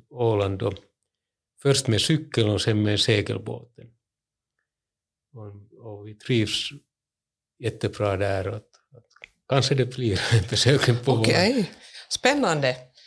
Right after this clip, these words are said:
Speaker 2: Eh, jag vet att du har gjort ett, ett oerhört, eh, gediget samarbete också med Åland och Ålands landskapsregering och, och det där.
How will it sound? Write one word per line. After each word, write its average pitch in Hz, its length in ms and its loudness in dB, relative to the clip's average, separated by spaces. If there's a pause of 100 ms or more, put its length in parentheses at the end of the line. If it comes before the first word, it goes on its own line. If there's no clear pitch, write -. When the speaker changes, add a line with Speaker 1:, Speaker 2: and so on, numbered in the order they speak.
(500)
Speaker 2:
Eh, 170 260 2 (320)
jag 180 120 2
vet 196 180 4
att 165 100 0
du 180 60 4
har 185 120 4
gjort 175 340 2
ett, 160 200 -2
ett 165 260 0
oerhört, 160 680 2
eh, 143 220 2 (200)
gediget 147 440 2
samarbete 135 680 0
också 131 320 -2
med 127 120 -4
Åland 127 380 -2
och 123 60 0
Ålands 123 340 -2
landskapsregering 123 960 -4
och, - 280 -6
och 123 80 -6
det 120 120 -6
där. 120 360 -6